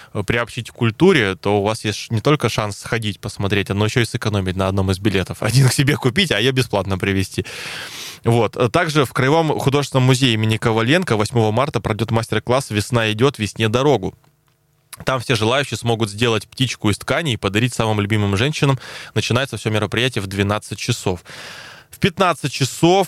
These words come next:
восьмого марта по билетам на выставку пройдёт бесплатная экскурсия на поп-, на постоянной экспозиции «Русское искусство шестнадцатого века и начала двадцатого». Вот. Это для тех, кто любит историю.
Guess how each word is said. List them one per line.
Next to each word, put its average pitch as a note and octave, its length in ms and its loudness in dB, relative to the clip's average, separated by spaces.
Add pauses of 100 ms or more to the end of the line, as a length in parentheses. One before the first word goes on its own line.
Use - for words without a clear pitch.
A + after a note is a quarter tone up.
восьмого B2 440 2
марта C#3 280 0
по A#2 140 0
билетам A2+ 480 0
на G#2+ 80 2
выставку A#2 420 0
пройдёт G#2+ 300 0
бесплатная B2+ 680 0 (220)
экскурсия C#3 500 0
на A2 80 -2
поп-, - 180 -2
на A2+ 360 2
постоянной B2 400 0
экспозиции B2 640 2
«Русское A#2 360 4
искусство B2+ 440 0
шестнадцатого C3 720 0
века C#3+ 320 0
и A#2+ 160 -4
начала A#2 360 0
двадцатого». G2+ 640 -4 (680)
Вот. G#2 400 2
Это G#2+ 400 0
для G#2 140 0
тех, C3 180 -2
кто - 180 -6
любит G#2+ 380 0
историю. F#2 500 -6